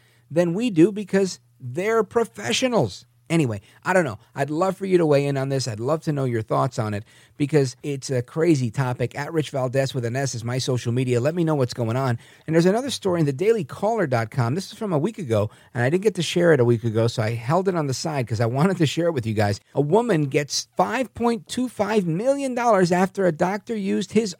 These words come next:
own sperm to impregnate her. And it makes you think, now, is that malpractice? No, that's malfeasance. Totally different thing. This guy should be the one that's getting charged criminally. Yet, I don't know that he did.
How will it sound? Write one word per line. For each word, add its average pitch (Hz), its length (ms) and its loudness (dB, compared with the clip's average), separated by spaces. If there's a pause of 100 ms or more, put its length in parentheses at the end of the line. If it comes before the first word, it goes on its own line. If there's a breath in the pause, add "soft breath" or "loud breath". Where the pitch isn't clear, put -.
own 247 360 2
sperm 208 520 0
to 208 120 2
impregnate 226 520 0
her. 113 240 0
And 208 80 4
it 202 80 4
makes 208 160 0
you 196 80 2
think, 180 160 2
now, 156 160 0
is 131 140 2
that 170 180 0
malpractice? 214 640 0
No, 240 340 -2
that's 185 220 2
malfeasance. 190 800 -2 (320 soft breath)
Totally 247 380 2
different 214 340 2
thing. 269 200 -4 (200 soft breath)
This 190 460 -2
guy 139 320 0
should 180 300 -4
be 202 100 -2
the 185 80 2
one 180 220 2
that's 180 180 0
getting 180 240 4
charged 202 380 0
criminally. 226 500 -2 (220 soft breath)
Yet, 214 340 -2
I 180 100 -4
don't 220 200 -4
know 196 180 4
that 233 160 4
he 233 100 -4
did. 269 360 -6